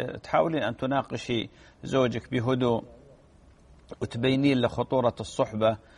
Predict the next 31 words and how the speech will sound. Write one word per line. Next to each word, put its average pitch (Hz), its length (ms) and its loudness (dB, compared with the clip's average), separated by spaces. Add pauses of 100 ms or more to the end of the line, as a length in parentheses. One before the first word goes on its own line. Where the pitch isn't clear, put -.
(160)
وأن 117 200 0
وجود 127 360 0
مثل 120 220 -2
هؤلاء 117 420 4
الذين 117 320 -2
يدخ-، 113 380 -2
التدخين 147 920 0
خاصة 135 600 0
في 123 140 -4
سن 131 260 -2
المراهقة، 117 760 0 (440)
يعني، 117 500 2
طريق 147 420 0
إلى 135 260 0
المخدرات، 123 720 2
نسأل 117 300 -2
الله 113 280 2
العافية 107 360 0
والسلامة 123 420 -2
في 113 100 -4
الغالب، 120 440 4 (500)
في - 80 -12
الغالب. 98 380 -4 (380)
ولذلك 147 440 0
تنبهين 135 560 -2
زوجك 113 500 -2
وتقولين 127 440 -2
له: 117 60 2
"يعني، 113 320 2
الولد 120 360 0
هذا 113 360 2